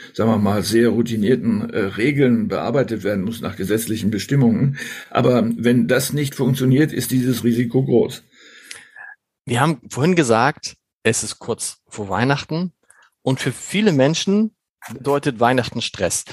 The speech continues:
Speaker 2: Tatsächlich, ähm, fand ich das auch immer stressig, dieses, dieses Geschenke kaufen und dann hier noch Geschenke kaufen und alle rennen los. Das hat sich ja alles relativiert für viele, weil sie einfach die Geschenke bestellen.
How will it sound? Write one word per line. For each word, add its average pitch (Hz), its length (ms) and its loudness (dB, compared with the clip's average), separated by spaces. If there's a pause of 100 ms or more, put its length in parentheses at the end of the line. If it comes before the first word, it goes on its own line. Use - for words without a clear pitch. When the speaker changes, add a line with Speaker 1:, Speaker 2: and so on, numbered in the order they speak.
(280)
Speaker 2:
Tatsächlich, 180 640 2 (280)
ähm, 160 300 2 (500)
fand 175 260 -2
ich 170 60 -8
das 160 160 2
auch 156 160 -2
immer 151 200 0
stressig, - 640 -2
dieses, 135 640 -2
dieses 127 500 -4 (440)
Geschenke 135 460 0
kaufen 98 460 -6
und 127 160 -4
dann 127 240 0
hier - 180 -4
noch 143 140 -4
Geschenke 127 320 -6
kaufen 123 300 -4
und 127 160 -6
alle 131 240 4
rennen 123 160 2
los. 147 440 -6
Das 117 140 0
hat - 120 0
sich 160 140 -2
ja - 100 0
alles 143 320 0
relativiert 139 560 0 (160)
für - 140 -16
viele, 175 360 0
weil 113 160 4
sie 113 120 -4
einfach 117 160 -4
die 117 120 -10
Geschenke 113 360 -6
bestellen. 180 480 0